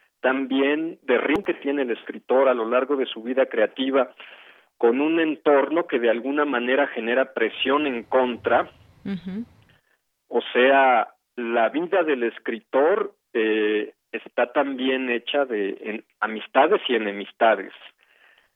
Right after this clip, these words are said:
Speaker 1: Y casi nunca se habla de las enemistades, o nunca se habla de las
Speaker 2: Ujú.
Speaker 1: enemistades. Y este libro, por primera vez, en, pues yo no sé si sea el primero,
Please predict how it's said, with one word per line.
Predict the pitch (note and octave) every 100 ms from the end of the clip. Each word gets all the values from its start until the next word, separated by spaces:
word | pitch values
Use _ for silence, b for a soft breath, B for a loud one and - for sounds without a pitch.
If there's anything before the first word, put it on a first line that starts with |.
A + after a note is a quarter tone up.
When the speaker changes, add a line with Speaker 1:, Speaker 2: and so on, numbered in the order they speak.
| _ -
Speaker 1:
Y | -
casi | C#3+ C#3+ F3
nunca | D#3 D3+ E3 F3 -
se | C3
habla | B2 B2+ D3 C#3+
de | A#2
las | G#2+ -
enemistades, | G#2+ G#2 G#2 - - C#3 C#3 A2 -
o | G#2+
nunca | B2 F#3 A#3 - -
se | A2
habla | A2 A#2 A#2
de | A2
las | G2+ G3
Speaker 2:
Ujú. | G#2
Speaker 1:
enemistades. | G2 F2 - - G2+ - - - B B B
Y | B2 D3+
este | - C3+
libro, | C#3+ D#3 D3 C3
por | A#2+ - -
primera | A#2 B2+ C3+ B2
vez, | A#2 A#2 F#3+ - - -
en, | A2 G#2 G2+ F#2 - _ _ _ _ _ _ _ _ _ _ - _ _ _
pues | A#2 A#2+
yo | D3+
no | C3
sé | C3+
si | B2+ -
sea | B2+
el | A#2+
primero, | A2 G#2+ A#2 B2+ G#2+ -